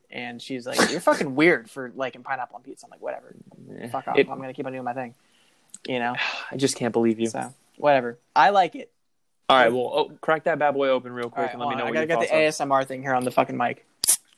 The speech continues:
Speaker 2: Oh, that was a solid one.
Speaker 1: <sighs>
Speaker 2: Oh my God, bro.
Speaker 1: Right in
Speaker 2: All
Speaker 1: there. I
Speaker 2: right.
Speaker 1: hope you guys enjoy the crack.
Speaker 2: Calm.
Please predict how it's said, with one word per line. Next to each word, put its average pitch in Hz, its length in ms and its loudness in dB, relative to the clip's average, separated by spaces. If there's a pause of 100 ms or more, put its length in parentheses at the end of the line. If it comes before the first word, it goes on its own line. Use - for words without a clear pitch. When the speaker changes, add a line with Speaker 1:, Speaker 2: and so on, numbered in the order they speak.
(760)
Speaker 2:
Oh, 143 60 -10
that 147 120 -6
was 185 180 0
a 120 60 -10
solid 143 460 0
one. 117 280 -8
Speaker 1:
<sighs> - 60 -20 (340)
Speaker 2:
Oh 202 460 6
my 117 220 -16 (180)
God, 196 480 -8
bro. 131 260 -8
Speaker 1:
Right 143 220 6
in 143 80 2
Speaker 2:
All 135 60 0
Speaker 1:
there. 131 160 0
I - 20 0
Speaker 2:
right. 127 80 -2
Speaker 1:
hope 160 160 0
you 185 80 0
guys 196 160 2
enjoy 139 300 -6
the 135 80 -12
crack. 131 480 -6 (640)
Speaker 2:
Calm. 180 320 -10